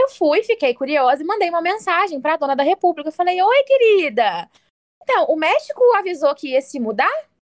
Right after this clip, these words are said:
Porque elas não tão aqui, os guarda-roupas estão vazios e tal."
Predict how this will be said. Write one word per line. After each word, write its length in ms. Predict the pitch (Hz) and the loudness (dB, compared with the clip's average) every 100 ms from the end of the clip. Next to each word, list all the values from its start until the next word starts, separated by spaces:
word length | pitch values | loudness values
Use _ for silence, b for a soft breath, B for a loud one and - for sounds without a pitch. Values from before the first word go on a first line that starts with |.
| _ _ _ _ _ | _ _ _ _ _
Porque 380 | 453 415 - 370 | -2 -2 -4 0
elas 380 | 349 339 330 320 | 2 2 0 -2
não 160 | 302 | -8
tão 160 | 302 311 | -6 -4
aqui, 360 | 320 - 381 | -4 -2 0
os 80 | 427 | 0
guarda-roupas 340 | 262 262 262 247 | -2 -2 -2 -2
estão 140 | 277 | -2
vazios 540 | 320 349 311 359 359 - | -2 -2 -2 -4 -4 -4
e 40 | |
tal." 160 | 311 | -2